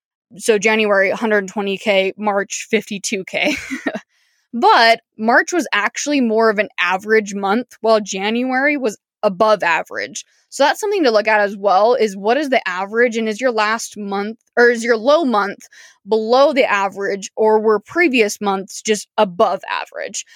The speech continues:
Which, there's nothing wrong with that. Like, if previous months were above average, like, freaking celebrate the heck out of that. But also, like,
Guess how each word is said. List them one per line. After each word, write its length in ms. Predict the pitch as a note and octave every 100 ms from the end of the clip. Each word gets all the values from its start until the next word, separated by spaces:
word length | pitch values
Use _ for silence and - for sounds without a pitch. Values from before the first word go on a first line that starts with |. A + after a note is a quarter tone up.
| _
Which, 280 | F4 D4 - _
there's 280 | A3 C4 C4+
nothing 300 | F#4 C#4 A3
wrong 200 | D#4+ B3
with 140 | A3
that. 260 | C#3 - A3+
Like, 140 | G#3
if 160 | G#3+ - G#3+
previous 340 | B3 D#4 G#4 A3+
months 220 | B3 C#4+
were 80 | A3
above 280 | G#3 G#3+
average, 380 | G#3+ G3 C#4 C4
like, 140 | A3+ -
freaking 480 | - D4 C4 G#3+
celebrate 420 | - A#3 A3+ A3 G#3
the 60 |
heck 220 | B3 C#4
out 160 | A#3 D#3
of 80 | G2
that. 240 | F#3 F#3
But 100 | A3
also, 320 | A3+ B3 D4+
like, 200 | C4 G3